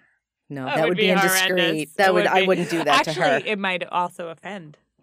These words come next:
Speaker 1: It might offend.
Speaker 2: It might offend.
Speaker 1: So you will never find religion,
Speaker 2: Yes.
Speaker 1: politics,
Speaker 2: Politics.
Speaker 1: except I am gonna write about my run for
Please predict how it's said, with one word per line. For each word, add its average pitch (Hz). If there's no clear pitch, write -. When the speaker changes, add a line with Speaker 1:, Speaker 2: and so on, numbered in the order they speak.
Speaker 1:
It 202
might 262
offend. 254
Speaker 2:
It -
might 233
offend. 233
Speaker 1:
So 226
you 208
will 214
never 220
find 226
religion, 180
Speaker 2:
Yes. 160
Speaker 1:
politics, 165
Speaker 2:
Politics. 175
Speaker 1:
except 185
I 185
am 180
gonna 185
write 165
about 156
my 151
run 151
for 139